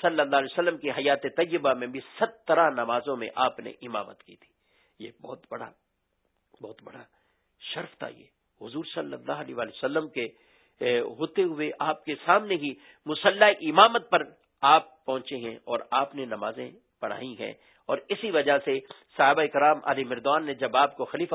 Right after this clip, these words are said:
منتخب کیا اور آپ کے ہاتھ پر بیعت کی تو ان دلائل میں سے ایک دلیل یہ عطا کی گئی، یہ بیان کی گئی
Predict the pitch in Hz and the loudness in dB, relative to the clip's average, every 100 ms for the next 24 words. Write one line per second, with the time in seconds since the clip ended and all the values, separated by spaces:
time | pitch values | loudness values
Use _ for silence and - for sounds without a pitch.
0 | 131 120 120 - 165 139 123 110 107 - | -4 -6 -14 -8 -6 -6 -4 -4 -4 -6
1 | - - 139 - 147 156 - 143 143 - | -20 0 2 4 6 6 6 2 2 2
2 | 139 - 156 196 - 156 147 - - - | -2 6 6 6 4 -4 -4 -8 -10 0
3 | 165 - 196 196 147 143 165 196 185 165 | 2 2 -2 -2 4 6 8 8 4 -4
4 | 175 156 139 139 156 202 180 147 190 226 | -2 -4 -2 2 2 2 -4 0 6 6
5 | - 156 160 151 143 135 131 131 123 139 | 4 0 2 2 0 -2 -2 -2 -4 -2
6 | 180 139 156 208 208 170 151 147 | 0 6 8 8 4 0 2 2